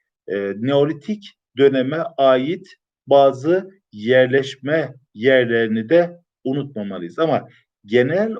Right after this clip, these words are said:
olarak baktığımızda Mezopotamya'nın Neolitik'ini biz örneklendirirken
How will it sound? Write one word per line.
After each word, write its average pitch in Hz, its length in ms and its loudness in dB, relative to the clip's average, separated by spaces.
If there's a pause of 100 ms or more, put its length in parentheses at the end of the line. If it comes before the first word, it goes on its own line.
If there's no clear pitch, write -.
olarak 139 640 0
baktığımızda 123 920 -2 (460)
Mezopotamya'nın 143 1200 -4
Neolitik'ini 135 960 -2
biz 120 320 -8 (1080)
örneklendirirken 127 1120 0